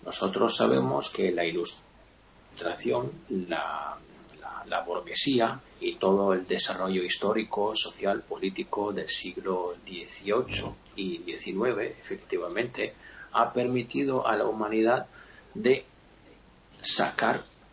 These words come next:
unos derechos que son derechos fundamentales. Y el de la propiedad tiene que ser defendido como un derecho fundamental.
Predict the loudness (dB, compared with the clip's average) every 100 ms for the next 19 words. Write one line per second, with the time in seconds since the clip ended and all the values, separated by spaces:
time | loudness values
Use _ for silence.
0 | 2 2 2 -2 -2 -2 -4 -4 -4 -2
1 | -2 -2 -2 -2 -4 -6 -6 -6 -6 -8
2 | -8 -10 -8 -8 -8 -10 -14 -20 -10 0
3 | 6 6 8 6 4 4 2 2 2 2
4 | 0 -8 -4 0 0 0 0 0 0 -2
5 | -2 -2 -4 -6 -6 -6 -6 -6 -8 -6
6 | -6 -8 -12 -10 -10 -12 -16 -18 -18 -10
7 | -10